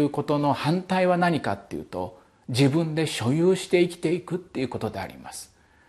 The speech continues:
心を閉ざして、自分の生活のためにだけ生きていくっていうことが、捧げるっていうことに反対にあるかもしれないですね。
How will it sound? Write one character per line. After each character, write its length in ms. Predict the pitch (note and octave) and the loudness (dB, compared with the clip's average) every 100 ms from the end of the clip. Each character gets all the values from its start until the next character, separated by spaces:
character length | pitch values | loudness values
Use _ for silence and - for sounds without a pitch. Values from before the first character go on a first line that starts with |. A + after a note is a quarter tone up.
| _ | _
心 360 | - D3+ G#3+ A3 | -2 4 6 6
を 60 | E3 | 6
閉 160 | A#2+ | 2
ざ 140 | B2 A#2 | 2 0
し 120 | - | -4
て、 180 | - - _ _ _ _ _ - | -12 -18 _ _ _ _ _ -10
自 180 | A#2 D3+ | 2 4
分 320 | G#3 G#3+ G#3+ | 4 2 2
の 180 | A3+ A3+ | 0 0
生 260 | - E3 | 2 2
活 240 | D#3+ D3+ D#3 | 2 -4 -2
の 140 | D3+ | -6
た 180 | - D3+ | -4 -2
め 140 | F3 | 0
に 140 | G#3+ G#3+ | 0 0
だ 120 | G3+ | -2
け 300 | G3+ A3 A3 - - - | -2 -4 -4 -16 -16 -4
生 100 | D3 | -4
き 100 | - | -2
て 180 | B2 | -2
い 80 | G#2 | -2
く 140 | - D3 | -4 -6
っ 20 | |
て 240 | - D3 | -2 -2
い 80 | B2 | 0
う 80 | B2+ | -2
こ 100 | A#2+ | -2
と 140 | B2+ | -2
が、 240 | A#2+ A#2+ - - - | 0 0 -2 -18 -18
捧 380 | - - - D3 | -8 -4 -2 0
げ 140 | D#3 | 0
る 80 | D#3 | 0
っ 20 | G3+ | -2
て 220 | - D3+ | 0 -2
い 40 | |
う 40 | C3 | 0
こ 120 | C3 | -2
と 120 | C#3 | -2
に 120 | B2+ | -2
反 280 | A2+ C#3 E3+ | -2 -2 -2
対 260 | F3+ E3 E3 | -4 -4 -2
に 120 | E3+ | -2
あ 100 | D3+ | -2
る 80 | C#3+ | -2
か 100 | A2+ | -4
も 100 | A2 | -6
し 140 | G2+ | -8
れ 100 | G2+ | -8
な 140 | G2+ | -8
い 60 | E2 | -10
で 100 | C#2 | -12
す 100 | - | -10
ね。 240 | C#3 - | -12 -12